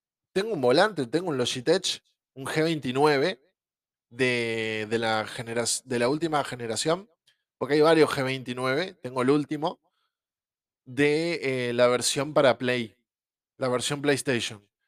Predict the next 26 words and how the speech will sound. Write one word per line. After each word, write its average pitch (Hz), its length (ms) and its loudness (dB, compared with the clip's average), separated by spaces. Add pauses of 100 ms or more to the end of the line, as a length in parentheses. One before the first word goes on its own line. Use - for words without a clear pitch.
(120)
porque 127 180 -6
han 143 100 -4
salido 151 340 4
dos, 131 280 4
ha 131 80 0
salido 151 320 -2
la 131 100 0
versión 135 960 -6
Xbox 180 580 -2
y 123 60 -8
la 127 100 0
versión 135 440 -4
PlayStation. 113 600 -8 (1500)
Y 151 100 0
vi 202 420 -4 (200)
que 156 340 0
la 131 220 2
versión 151 680 -2 (200)
de 123 720 -6
PlayStation 156 580 -2
es 151 140 -8
más 147 120 -6
completa, 135 600 -4 (260)
entonces 123 400 -8
dije, 156 120 -8
bueno, 135 440 -4